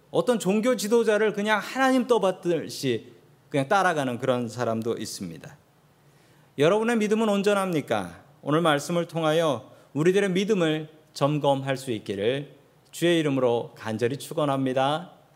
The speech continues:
아멘. 자, 첫 번째 하나님께서 우리들에게 주시는 말씀은 광신자가 되지 말고 열심 있는 신자가 되어야 한다라는 말씀입니다. 광신자가 되지 말고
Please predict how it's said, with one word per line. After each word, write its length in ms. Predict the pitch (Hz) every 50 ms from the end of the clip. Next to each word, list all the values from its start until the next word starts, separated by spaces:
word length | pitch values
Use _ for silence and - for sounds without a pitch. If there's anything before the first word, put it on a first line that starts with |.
| _ -
아멘. 600 | - 98 98 101 104 107 127 165 214 226 208 - - - _ _ _ _ _ _ _ _ _ _ _ _ _
자, 100 | - -
첫 180 | 131 - 190 -
번째 240 | 233 247 247 262 254
하나님께서 1200 | 240 226 247 247 240 240 226 220 202 220 202 190 170 - 165 151 151 151 147 139 120 104 98 - -
우리들에게 840 | 120 135 147 147 165 151 147 131 117 120 117 113 104 104 - - - -
주시는 440 | - - - 139 127 - 156 143 139 143
말씀은 720 | 127 107 110 107 - - 117 135 165 180 156 113 95 92 - - - - _ _ _ _ _ _ - 131 120
광신자가 1080 | - 123 123 139 170 202 214 196 - 240 226 226 214 214 202 196 180 190 180 175 165 160
되지 280 | - 151 139 - 165
말고 640 | 160 147 135 127 123 117 139 170 196 226 226 - - - - - _ _ _ _ - 160
열심 480 | 123 127 151 185 190 - - 226 220 220
있는 300 | 214 208 208 208 208 196
신자가 640 | 202 - 190 190 175 175 165 156 151 160 156 151
되어야 340 | - 131 131 131 131 131 120
한다라는 680 | 120 117 113 110 113 113 113 117 113 110 101 95 113 127
말씀입니다. 800 | 120 101 92 92 92 - 92 82 80 80 76 71 - - - - _ _ _ -
광신자가 680 | 107 110 120 131 143 131 160 160 151 151 143 143 139
되지 260 | 131 123 120 123 127
말고 580 | 123 120 113 110 107 131 165 202 233 - -